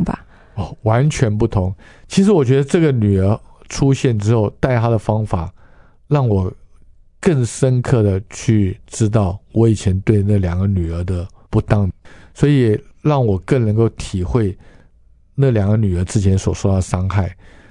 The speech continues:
Speaker 2: 所以我也趁这个机会更去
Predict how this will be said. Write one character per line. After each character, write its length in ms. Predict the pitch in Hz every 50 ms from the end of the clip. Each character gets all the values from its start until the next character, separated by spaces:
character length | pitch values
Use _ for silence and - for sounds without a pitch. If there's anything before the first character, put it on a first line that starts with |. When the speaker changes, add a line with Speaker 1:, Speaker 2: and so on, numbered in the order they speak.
| - - _
Speaker 2:
所 200 | - - 151 156
以 100 | 151 131
我 180 | 120 117 135
也 160 | 143 131 110 98
趁 280 | - - - 147 131 117
这 80 | 123
个 80 | 120 113
机 220 | 104 - - 113
会 280 | 110 - 123 107 95 87 - - - - - _ _ - -
更 280 | - 147 123 117 110
去 400 | 101 - - 127 117 107 101 92